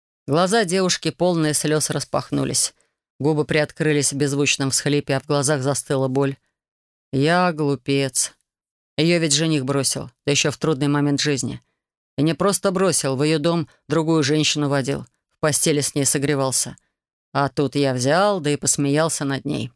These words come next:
"Прости", выдавил из себя хрипло. "Я не хотел оскорбить или обидеть.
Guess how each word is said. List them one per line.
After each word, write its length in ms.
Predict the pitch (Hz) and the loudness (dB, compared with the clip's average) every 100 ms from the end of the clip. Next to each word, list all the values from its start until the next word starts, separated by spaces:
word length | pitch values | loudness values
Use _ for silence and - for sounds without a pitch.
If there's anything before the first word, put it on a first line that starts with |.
| _ _ _ _ _ _ _ _ _ _ _ - | _ _ _ _ _ _ _ _ _ _ _ -6
"Прости", 580 | 143 143 - - 151 113 - _ _ _ - | -2 0 0 -2 -4 -6 -14 _ _ _ -4
выдавил 420 | 147 160 143 143 | 0 2 2 0
из 100 | 131 | 0
себя 180 | 143 143 | 0 -2
хрипло. 440 | - 139 - 120 - _ _ _ _ | -2 -4 -6 -12 -14 _ _ _ _
"Я 120 | 143 | -2
не 80 | 156 | 0
хотел 380 | 147 160 - 165 | 0 0 0 0
оскорбить 560 | 151 - 156 143 143 147 | 0 -2 -2 -2 -2 0
или 120 | 135 | 0
обидеть. 580 | 135 139 139 - - | 0 0 -2 -4 -6